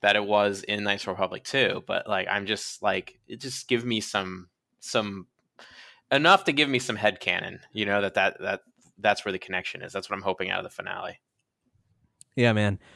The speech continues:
Speaker 2: Whew. I, I, I cannot wait. I cannot wait, and I cannot wait to talk about it <laughs> when, after we've seen it in the next episode of State of the Empire. Um, the, the only canonical use of Malachor,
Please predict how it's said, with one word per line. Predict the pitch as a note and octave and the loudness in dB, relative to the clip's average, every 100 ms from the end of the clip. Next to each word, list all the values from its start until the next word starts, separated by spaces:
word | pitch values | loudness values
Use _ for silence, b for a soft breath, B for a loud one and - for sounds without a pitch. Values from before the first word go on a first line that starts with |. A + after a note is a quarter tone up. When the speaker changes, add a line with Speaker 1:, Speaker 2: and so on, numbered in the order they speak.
| B B B B B | B B B B B
Speaker 2:
Whew. | B D3+ B B - C#3+ | B 4 B B -8 -2
I, | C3+ | -2
I, | B2 | 0
I | C3+ C#3+ | 4 4
cannot | - - D3 C3+ A#2+ | 2 0 4 4 2
wait. | A#2 G2+ | 0 0
I | G#2+ | -6
cannot | - C#3 B2 | -2 0 2
wait, | A2+ A2 G#2+ | 4 2 0
and | G#2+ G#2 | -4 -6
I | A2 | -6
cannot | - C3 | 0 2
wait | B2 | 2
to | A2+ | 0
talk | - C#3 - | 4 6 6
about | A2+ G#2+ | 4 2
it | A2+ | 0
<laughs> | B2+ | 0
when, | D#3 C#3 | 0 2
after | B2+ B2 B2 | 0 0 -2
we've | A2 | -2
seen | - E3+ D#3 | 0 2 2
it | G#2+ B B B | 0 B B B
in | A#2+ | -2
the | A#2 | 0
next | A2+ A2 A2+ | 0 0 0
episode | B2 - G#2+ | 0 0 2
of | G2+ | 2
State | - G2+ | 0 -2
of | |
the | G2 | 2
Empire. | D3 F3 G#2+ E2+ E2+ _ b b b | 2 2 -2 -8 -12 _ b b b
Um, | A#2+ A2+ A#2 | 0 2 0
the, | A#2 D3 C#3 | 0 0 0
the | D3 | -2
only | C#3+ F3 G#3+ G#3 G3 _ _ - | 4 6 6 4 2 _ _ 2
canonical | F3+ D3 D3 F3+ F3+ F3+ E3 | 6 8 6 4 4 4 4
use | C3 C#3+ D3 - | 4 4 4 2
of | C3 | 0
Malachor, | B2 B2+ C#3+ B2+ A2+ F#2 D#2 | 2 4 2 2 0 0 -4